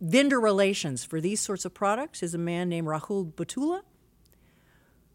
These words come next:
who just came over to Amazon a few months earlier after working three years at R B. Uh,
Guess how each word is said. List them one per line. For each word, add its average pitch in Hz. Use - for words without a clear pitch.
who 277
just 339
came 349
over 302
to 214
Amazon 185
a 170
few 190
months 175
earlier 165
after 160
working 165
three 180
years 240
at 165
R 131
B. 113
Uh, 202